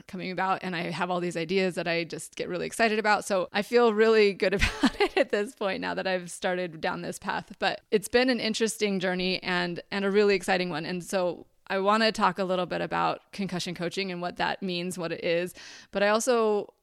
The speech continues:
kind of just wanna share how that, that journey that I'm still on, but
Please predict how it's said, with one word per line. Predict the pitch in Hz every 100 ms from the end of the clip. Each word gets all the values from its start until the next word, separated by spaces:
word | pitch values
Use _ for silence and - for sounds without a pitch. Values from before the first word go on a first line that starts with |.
| _
kind | - 226
of | 226
just | 208 202
wanna | 190 190
share | 165 - 190 185 185 180
how | 185 - 180 175 175 160
that, | 180 185 -
that | - 180 170
journey | 175 190 226
that | 214 202
I'm | 156 180
still | - - 185
on, | - 160 185
but | 202 170